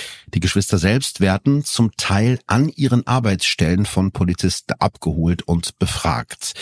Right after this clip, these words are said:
Die jüngere Schwester von Christoph, die in Cuxhaven als Lehrerin arbeitet, sagt später dem Spiegel,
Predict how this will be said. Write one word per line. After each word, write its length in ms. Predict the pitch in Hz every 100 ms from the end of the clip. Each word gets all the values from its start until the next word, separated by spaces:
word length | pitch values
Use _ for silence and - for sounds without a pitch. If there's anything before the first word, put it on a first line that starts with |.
| - - - -
Die 260 | 82 73 -
jüngere 380 | - 143 175 95
Schwester 320 | - 80 -
von 200 | 80 73
Christoph, 520 | - - - 120 131 -
die 160 | 110
in 80 | 85
Cuxhaven 520 | - - - 107 101
als 200 | - -
Lehrerin 380 | 110 139 85 78
arbeitet, 580 | - 60 73 107 123 -
sagt 260 | - 90 -
später 340 | - 104 107
dem 160 | 87 87
Spiegel, 440 | - 120 110